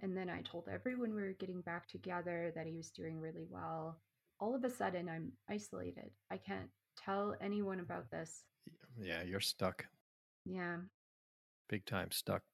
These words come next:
Speaker 1: Yeah, that's the start of year two. I get a job. I get a job that I'm really excited about. I end up going on to manage that mentor program at the university that I was volunteering for. That's awesome.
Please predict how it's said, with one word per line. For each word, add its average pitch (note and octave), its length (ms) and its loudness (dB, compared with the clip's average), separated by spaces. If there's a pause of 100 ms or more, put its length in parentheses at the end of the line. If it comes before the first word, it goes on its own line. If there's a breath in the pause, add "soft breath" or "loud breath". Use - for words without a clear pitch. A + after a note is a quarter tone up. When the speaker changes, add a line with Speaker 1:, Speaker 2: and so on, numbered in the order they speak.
(500)
Speaker 1:
Yeah, E3 400 -2
that's A#3+ 240 8
the C4 120 2
start F#3 300 2
of F3+ 160 -6
year E3+ 180 -2
two. E3+ 400 -4 (360 soft breath)
I B3 100 6
get B3 160 6
a G3 80 8
job. E3+ 320 0 (160)
I G3+ 60 6
get A3+ 140 6
a C4 60 6
job F3+ 260 4
that E3 120 2
I'm E3+ 100 0
really F3+ 220 6
excited - 380 -2
about. - 240 -8 (360)
I F#3 460 -6 (340)
end G#3 160 4
up G3+ 120 -2
going F3+ 280 0
on E3+ 200 -2
to E3+ 200 -4 (240)
manage E3+ 540 -2
that - 240 -8
mentor F#3 320 -2
program C#3+ 640 -8
at - 120 -6
the F3+ 80 -6
university F3 600 -4
that - 140 -10
I E3 60 -6
was F3 140 -6
volunteering F3+ 600 -2
for. - 320 -12 (360)
That's F#3+ 200 4
awesome. - 520 2